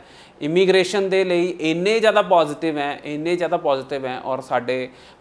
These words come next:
ਪੰਜਾਬੀਆਂ ਲਈ ਵੀ ਇੰਨੇ ਪੋਜ਼ਿਟਿਵ ਹੈ ਕਿ ਉਹਨਾਂ ਦੀ ਸਰਕਾਰ ਵਿੱਚ ਚਾਰ ਮੰਤਰੀ ਸਿੱਖ ਕਮਿਊਨਿਟੀ ਤੋਂ ਬਿਲੋਂਗ ਕਰਦੇ ਸੀ ਪਿਛਲੀ ਸਰਕਾਰ 'ਚ।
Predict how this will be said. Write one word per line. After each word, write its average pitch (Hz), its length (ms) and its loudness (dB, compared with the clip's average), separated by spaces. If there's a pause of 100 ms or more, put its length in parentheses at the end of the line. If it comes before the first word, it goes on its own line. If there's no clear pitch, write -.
ਪੰਜਾਬੀਆਂ 147 520 4
ਲਈ 190 120 4
ਵੀ 190 100 0
ਇੰਨੇ 170 180 -2
ਪੋਜ਼ਿਟਿਵ 160 420 -2
ਹੈ 165 80 -2
ਕਿ 170 120 -4
ਉਹਨਾਂ 180 180 -2
ਦੀ 185 80 -4
ਸਰਕਾਰ 160 520 2
ਵਿੱਚ 165 220 -6
ਚਾਰ 147 420 2
ਮੰਤਰੀ 139 560 -6 (200)
ਸਿੱਖ - 380 -4 (640)
ਕਮਿਊਨਿਟੀ 135 400 -4
ਤੋਂ 131 100 -6
ਬਿਲੋਂਗ 120 300 -6
ਕਰਦੇ 117 300 -8
ਸੀ 127 160 -10
ਪਿਛਲੀ 131 360 -10
ਸਰਕਾਰ 131 380 -2
'ਚ। 139 180 -8